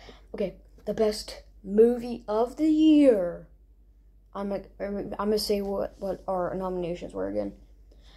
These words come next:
Spider-Man Across the Spider-Verse, Five Nights at Freddy's, Scream Six, Godzilla Minus One, Leo, Barbie, Oppenheimer, Guardians of the Galaxy Volume Three,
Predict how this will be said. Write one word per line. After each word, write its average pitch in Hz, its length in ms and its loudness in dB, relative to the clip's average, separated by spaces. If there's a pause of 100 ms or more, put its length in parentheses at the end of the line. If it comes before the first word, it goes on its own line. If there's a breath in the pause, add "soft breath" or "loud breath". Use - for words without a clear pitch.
(160 soft breath)
Spider-Man 220 640 -2
Across 262 320 -2
the 311 60 -8
Spider-Verse, 202 760 -4 (460)
Five 202 180 -6
Nights 208 220 -2
at 262 120 -4
Freddy's, 208 600 -2 (180)
Scream 196 420 -6
Six, 226 540 -4 (160)
Godzilla 196 520 -6
Minus 214 380 -4
One, 180 380 -6 (400)
Leo, 220 720 0 (300)
Barbie, 202 640 -2 (420)
Oppenheimer, 202 880 -4 (3500 soft breath)
Guardians 220 460 4
of 208 160 0
the 214 80 -2
Galaxy 208 500 0
Volume 196 460 -2
Three, 262 600 6